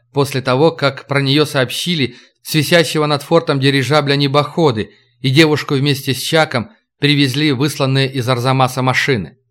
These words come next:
Остальные хотели сделать главой Мехакорпа человека, до того руководившего охраной, то есть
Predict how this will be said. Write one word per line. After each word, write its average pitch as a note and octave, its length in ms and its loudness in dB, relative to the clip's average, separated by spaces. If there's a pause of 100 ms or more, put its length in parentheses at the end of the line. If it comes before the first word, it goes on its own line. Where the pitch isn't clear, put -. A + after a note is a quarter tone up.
(120)
Остальные F3 560 2
хотели D#3+ 380 0
сделать D3 440 2
главой D3 300 4
Мехакорпа D3 600 0
человека, C3+ 680 0 (260)
до D3+ 140 2
того D#3 320 4
руководившего C3+ 800 2
охраной, B2+ 720 0 (320)
то D3+ 100 4
есть C#3 300 2